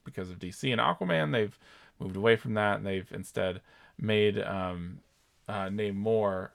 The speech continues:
um, kind of, like, uh, from Mayan ancestry, and that his people were overrun by, uh, co-, like, colonists and things like that.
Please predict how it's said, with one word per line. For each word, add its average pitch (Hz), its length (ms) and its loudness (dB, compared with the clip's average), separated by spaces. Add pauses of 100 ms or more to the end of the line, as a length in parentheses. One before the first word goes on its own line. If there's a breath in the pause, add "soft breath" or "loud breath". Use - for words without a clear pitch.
(160)
um, 92 460 -6
kind 104 180 -6
of, 95 120 -4
like, 92 200 -6
uh, 104 100 -8
from 90 280 -6
Mayan 92 540 -2
ancestry, 92 840 -8 (560 loud breath)
and 98 240 -4
that 95 280 0
his 101 240 -4
people 110 540 -2
were 95 200 -2
overrun 98 560 -2
by, 87 460 -4 (100)
uh, 85 160 -8
co-, - 320 -8
like, - 200 -8
colonists 104 640 -4
and 95 140 -10
things 92 240 -10
like - 160 -10
that. - 280 -6